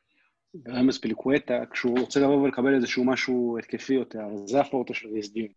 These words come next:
הלהיות שלו קדימה וההגבהות שלו וה-, אה, והמהירות שלו, אה, בגלל זה הוא שמשחק, והתרומה שמצפים הרבה לקבל ממנו היא תרומה התקפית.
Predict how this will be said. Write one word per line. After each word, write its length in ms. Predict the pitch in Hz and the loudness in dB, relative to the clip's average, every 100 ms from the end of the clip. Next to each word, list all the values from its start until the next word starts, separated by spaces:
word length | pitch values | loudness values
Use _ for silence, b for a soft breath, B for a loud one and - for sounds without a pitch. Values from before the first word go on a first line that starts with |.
| - | -12
הלהיות 400 | 117 117 120 135 | -10 -4 -2 -2
שלו 160 | - | -2
קדימה 360 | - 123 151 143 | -2 4 6 6
וההגבהות 680 | 117 113 104 110 120 147 147 | 4 -2 -2 0 4 4 4
שלו 440 | 151 135 131 113 | 2 4 2 0
וה-, 100 | 113 | -4
אה, 1400 | 113 110 110 110 110 110 107 110 107 107 107 104 104 - | -4 -4 -6 -8 -8 -10 -10 -12 -12 -12 -14 -16 -18 -18
והמהירות 440 | 98 104 120 151 156 | -12 -4 4 4 4
שלו, 380 | 147 135 127 117 _ _ _ _ _ _ _ | 2 2 0 -4 _ _ _ _ _ _ _
אה, 360 | 113 110 110 110 | -14 -12 -10 -10
בגלל 160 | 104 113 | -4 2
זה 100 | 135 | 2
הוא 60 | |
שמשחק, 460 | 131 120 - - 170 113 | 2 -2 -8 -2 -2 0
והתרומה 440 | 120 - 113 - | -4 -2 0 0
שמצפים 360 | - - - 143 | -2 -12 -6 -2
הרבה 140 | 147 | -2
לקבל 200 | 139 165 | 0 0
ממנו 180 | 165 151 | 2 2
היא 200 | 135 131 | 2 0
תרומה 600 | - 127 135 131 123 120 | 0 2 2 2 -2 -4
התקפית. 460 | - - - 117 | -10 -18 -8 -8